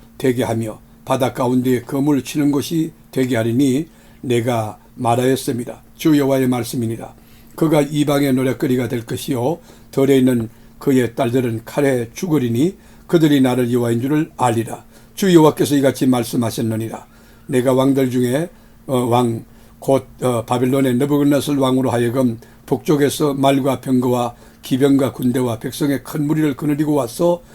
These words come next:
두루를 치게 할 때에, 그가 들에 있는 너희 딸들을 칼로 죽이고 너를 치려고 사대를 세우며 토성을 쌓으며 방패를 갖출 것이며 공성태를 가지고 내 성을 치며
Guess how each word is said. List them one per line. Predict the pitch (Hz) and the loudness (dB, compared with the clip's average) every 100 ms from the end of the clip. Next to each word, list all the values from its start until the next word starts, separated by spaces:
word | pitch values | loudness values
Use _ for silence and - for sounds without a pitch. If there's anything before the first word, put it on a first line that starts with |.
| - - | -20 -2
두루를 | 185 156 139 | 2 4 2
치게 | - 156 139 | 0 -4 0
할 | 120 117 | 0 0
때에, | 131 120 131 110 - - - | 0 2 2 0 -10 -20 -8
그가 | - 170 165 - | 2 4 4 2
들에 | 143 151 156 | 0 4 4
있는 | 156 160 160 - | 4 2 -2 -8
너희 | - 151 135 | 0 2 4
딸들을 | - 139 131 127 113 | 2 -2 0 -4 -6
칼로 | - 143 147 | -6 0 0
죽이고 | 135 151 135 139 151 - - - | 0 -2 0 2 0 -4 -20 -4
너를 | 160 156 123 | 2 2 2
치려고 | - 147 131 127 | -2 -2 0 -2
사대를 | 113 135 131 143 135 | -4 -4 -2 0 -2
세우며 | 113 - 151 151 160 165 - - - | -4 0 2 4 2 0 -8 -20 -6
토성을 | 151 - 185 147 | 0 2 4 4
쌓으며 | - 127 117 117 104 | 2 0 2 0 -4
방패를 | - 135 127 156 147 - - | -4 -2 0 0 -2 -4 -18
갖출 | - 117 - 180 | -6 -2 0 0
것이며 | 170 131 123 113 107 - - - | 0 0 0 -2 -6 -16 -20 0
공성태를 | 156 180 170 147 147 135 | 2 4 2 2 2 2
가지고 | 127 120 123 120 120 | 2 0 -2 -2 2
내 | 147 | 2
성을 | 135 147 151 127 | 2 2 0 0
치며 | 175 156 147 180 | 0 2 2 0